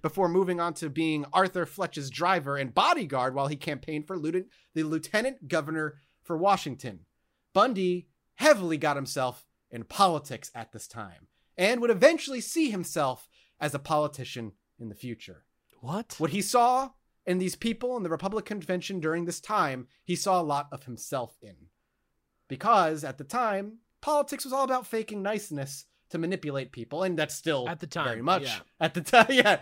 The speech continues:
Speaker 1: that's gone
Speaker 2: So
Speaker 1: now.
Speaker 2: what you're
Speaker 1: We live
Speaker 2: saying
Speaker 1: in a
Speaker 2: is
Speaker 1: world of
Speaker 2: Ted
Speaker 1: honesty.
Speaker 2: Bundy was a Republican because he saw a lot of himself in the Republican Party?
Speaker 1: Yes, at this time he
Speaker 2: Hmm.
Speaker 1: did, which is, you might be, "Oh, that's, that's off, that's weird," but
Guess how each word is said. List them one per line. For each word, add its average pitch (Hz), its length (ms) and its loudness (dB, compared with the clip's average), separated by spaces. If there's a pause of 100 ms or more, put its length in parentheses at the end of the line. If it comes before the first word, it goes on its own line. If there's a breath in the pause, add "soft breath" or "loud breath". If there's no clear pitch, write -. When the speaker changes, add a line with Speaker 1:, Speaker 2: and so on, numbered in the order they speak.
(120)
Speaker 1:
that's 302 240 10
gone 233 280 8
Speaker 2:
So 254 80 0
Speaker 1:
now. 269 60 2
Speaker 2:
what 269 60 4
you're 262 80 -2
Speaker 1:
We - 60 4
live - 40 2
Speaker 2:
saying 269 220 6
Speaker 1:
in 247 60 2
a - 20 6
Speaker 2:
is 220 80 6
Speaker 1:
world 180 220 6
of 156 60 0
Speaker 2:
Ted 160 100 8
Speaker 1:
honesty. 208 320 4
Speaker 2:
Bundy 202 60 2
was 165 280 0
a 151 380 2
Republican 156 540 0
because 135 200 -4
he 139 80 -10
saw 139 240 -2
a - 0 -
lot 131 200 -4
of 127 60 -8
himself 127 520 -8 (100)
in 147 100 -8
the 139 80 -6
Republican 135 400 -6
Party? 143 300 -8 (800)
Speaker 1:
Yes, 214 320 4
at 139 80 -6
this 139 140 -10
time 160 200 -4
he 165 80 -4
Speaker 2:
Hmm. 185 60 -4
Speaker 1:
did, 147 200 -4 (200 soft breath)
which 185 220 2
is, - 260 -6 (960)
you 180 140 -4
might 202 160 2
be, 214 80 2
"Oh, 240 160 4
that's, 214 200 0
that's 185 220 -2
off, 247 320 2
that's 165 260 -2
weird," 190 440 -4
but 247 340 2